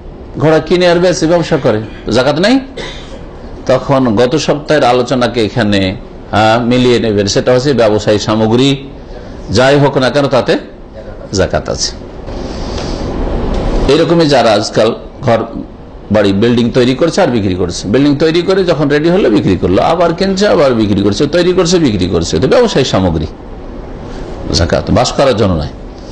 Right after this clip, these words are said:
দুই নম্বর বিষয় হচ্ছে মা ওয়াইদ দালিল উজরাতে মিন আকারিন ওয়া নাহবিহি,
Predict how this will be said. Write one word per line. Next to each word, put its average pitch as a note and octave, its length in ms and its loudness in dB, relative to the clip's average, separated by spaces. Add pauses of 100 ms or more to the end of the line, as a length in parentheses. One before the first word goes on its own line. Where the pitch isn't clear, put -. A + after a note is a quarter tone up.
(760)
দুই C#3+ 120 4
নম্বর F3 280 2
বিষয় F3 280 4
হচ্ছে D#3 520 2
মা B2+ 280 4
ওয়াইদ C#3 460 2
দালিল B2 360 4
উজরাতে C#3 540 2
মিন A2+ 200 0
আকারিন C#3+ 540 0
ওয়া C3 80 0
নাহবিহি, F2 680 -2